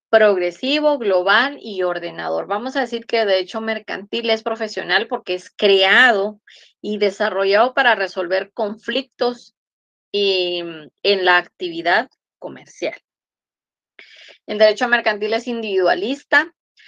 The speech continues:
porque al ser una parte del derecho privado que regula las relaciones entre particulares y por lo tanto deja de lado aquellas relaciones jurídicas en las cuales intervienen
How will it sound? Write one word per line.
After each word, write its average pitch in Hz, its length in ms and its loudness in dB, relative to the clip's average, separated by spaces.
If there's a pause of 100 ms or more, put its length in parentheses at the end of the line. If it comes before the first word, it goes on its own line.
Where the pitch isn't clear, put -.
(380)
porque 262 500 2
al 190 180 2
ser 220 200 4 (180)
una 247 360 0
parte 254 280 2
del 254 140 0
derecho 208 400 -4
privado 208 480 0
que 208 100 -2
regula 202 720 -2
las 185 240 2
relaciones 196 720 -4
entre 190 420 -4
particulares 208 1080 -4
y 214 180 -8
por 202 240 0
lo 180 200 0
tanto 269 600 0
deja 220 420 2
de 190 120 2
lado 202 300 4
aquellas 214 280 2
relaciones 202 520 -4
jurídicas 196 520 -4 (420)
en 190 140 -6
las 175 180 -2
cuales 233 560 0
intervienen 180 1080 -4